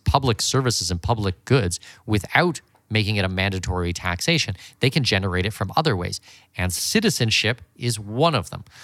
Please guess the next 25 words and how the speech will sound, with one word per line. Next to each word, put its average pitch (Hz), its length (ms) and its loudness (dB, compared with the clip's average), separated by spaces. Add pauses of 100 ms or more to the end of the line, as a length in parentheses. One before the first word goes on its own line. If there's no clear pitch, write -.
(140)
So - 100 2
I 127 40 8
want 165 160 2
to 196 60 0
quickly 214 440 -2
run 123 460 0
through 117 580 2 (280)
the 107 100 0
countries 120 560 0 (180)
that 101 380 -2
currently, 117 680 0 (240)
as 120 300 2
of 135 260 0 (220)
today, 135 680 2 (300)
as 113 200 -2
I 123 80 2
am 123 100 0
speaking 107 460 -4
to 85 160 -8
you, 82 120 -10 (220)
that 98 160 0
allow 107 360 4
citizenship 113 680 -2
by 101 100 0
investment. 92 460 -4